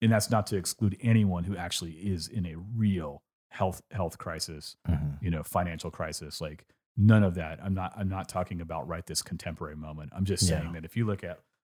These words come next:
Speaker 1: long-term trajectories, um, the lack of rest burns people out so much that they stop making, and, and they just, they go to a different job.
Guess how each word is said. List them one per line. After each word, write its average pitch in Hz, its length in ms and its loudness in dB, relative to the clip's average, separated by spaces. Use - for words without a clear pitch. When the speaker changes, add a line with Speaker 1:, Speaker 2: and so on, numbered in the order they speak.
Speaker 1:
long-term 101 540 0
trajectories, 90 760 -8
um, 82 540 -2
the 104 100 2
lack 95 340 0
of 87 260 -4
rest 92 440 -6
burns 107 520 4
people 104 400 -2
out 95 260 -4
so 120 180 0
much 123 360 -2
that 87 160 -8
they 85 100 -6
stop - 420 -6
making, 87 380 -10
and, 85 220 -8
and 90 120 -6
they 85 120 -8
just, - 240 -8
they 95 80 -4
go 95 140 0
to 92 100 0
a 82 40 -4
different 80 320 -10
job. 82 420 -2